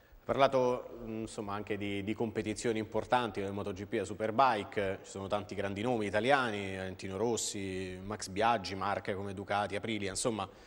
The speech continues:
la, la gamma che fa riferimento direttamente o indirettamente al, al nostro paese di, di nomi, di personalità, ma anche di, di prodotti ovviamente, eh, insomma, è, è chiaramente ancora de-, di eccellenza. La visibilità però che dà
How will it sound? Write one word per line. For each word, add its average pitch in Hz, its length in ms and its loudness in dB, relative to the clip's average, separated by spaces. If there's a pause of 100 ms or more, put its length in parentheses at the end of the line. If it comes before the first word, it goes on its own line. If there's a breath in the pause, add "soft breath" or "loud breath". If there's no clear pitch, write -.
(300 loud breath)
la, 104 580 6
la 117 180 8
gamma 139 340 10
che 113 100 6
fa - 140 6
riferimento 120 640 4
direttamente 107 480 0
o 107 40 2
indirettamente 107 680 0
al, 101 160 0 (400)
al 107 140 0
nostro 113 340 2
paese 110 500 4
di, 104 460 0
di 117 120 0
nomi, 139 360 8
di 107 80 4
personalità, 113 580 2
ma 113 140 0
anche 113 240 -2
di, 104 200 -2
di 110 140 -2
prodotti 107 420 -2
ovviamente, 101 540 -6 (460 loud breath)
eh, - 160 -8
insomma, 104 440 4 (300)
è, 117 140 0
è 123 100 -4
chiaramente 123 540 6
ancora 107 260 4
de-, 101 480 0
di 107 80 0
eccellenza. 101 1040 0
La 127 440 4 (140)
visibilità 151 680 6
però 104 260 0
che 90 180 -6
dà 101 320 0